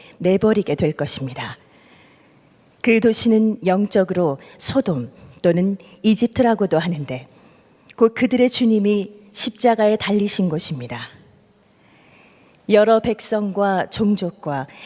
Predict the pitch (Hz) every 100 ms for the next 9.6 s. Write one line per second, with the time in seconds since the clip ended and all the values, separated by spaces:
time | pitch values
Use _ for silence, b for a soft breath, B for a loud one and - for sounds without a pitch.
0 | B 170 180 180 175 175 160 - 175 214
1 | 208 240 233 226 - 233 214 202 165 156
2 | 139 135 b b b b b - 240 240
3 | 247 208 214 214 196 180 185 151 127 -
4 | - 220 214 208 220 226 220 220 220 220
5 | 220 240 - 233 240 226 226 202 - 160
6 | - 123 117 - b b b b b b
7 | 214 180 - 175 - 170 151 147 B B
8 | B B 196 208 220 233 180 208 226 226
9 | 208 185 165 165 - 165